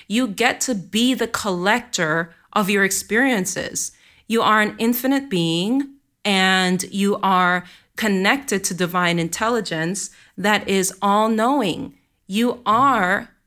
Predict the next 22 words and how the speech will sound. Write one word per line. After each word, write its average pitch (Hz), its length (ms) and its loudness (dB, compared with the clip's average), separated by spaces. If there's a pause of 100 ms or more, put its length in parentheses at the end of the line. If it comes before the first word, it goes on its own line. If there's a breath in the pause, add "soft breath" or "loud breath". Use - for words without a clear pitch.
(100)
a 208 80 0
creator. 226 880 -2 (400)
You 247 280 0
are 220 360 2
everything 220 960 -2 (320)
of 202 320 0
this 190 240 -2
conscious 233 640 -2 (220 loud breath)
nature. 202 800 0 (240 soft breath)
So 208 460 0 (160 loud breath)
you 220 180 0
are 240 180 4
abundant. 208 920 0
You 214 340 -2
are 202 460 2 (280 loud breath)
infinite. 240 720 0
You 208 180 -2
are 202 260 0 (120)
evolutionary. 220 1000 0
You 185 220 -2
are 214 100 2
progressive. 196 960 -2